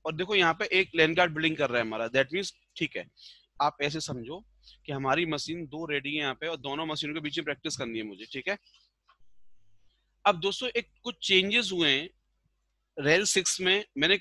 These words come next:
आपको बोला था last time, याद करो, जब मैं system सीटीएल वाला chapter आपको पढ़ा रहा था कि major course में चार chapter बहुत ज्यादा changes आए हैं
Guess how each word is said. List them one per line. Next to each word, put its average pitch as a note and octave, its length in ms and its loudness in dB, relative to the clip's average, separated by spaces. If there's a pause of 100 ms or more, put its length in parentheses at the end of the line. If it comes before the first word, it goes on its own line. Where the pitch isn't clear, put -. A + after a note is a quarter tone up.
आपको E3+ 220 2
बोला F#3 200 0
था F#3 80 2
last E3 200 6
time, E3+ 140 0
याद D#3 160 4
करो, D#3+ 180 -4
जब F3 120 0
मैं F3+ 80 0
system F3 300 -2
सीटीएल F3+ 260 -2
वाला F3+ 160 2
chapter E3 280 0
आपको D#3+ 180 0
पढ़ा D3+ 140 2
रहा C3 140 0
था D3 120 -6
कि - 720 -20
major E3+ 360 4
course F#3+ 320 -10
में A3 140 -8
चार F#3+ 360 6
chapter F#3+ 280 -2
बहुत F3 220 -4
ज्यादा E3+ 240 6
changes E3 400 2
आए D3 180 4
हैं F3 100 -2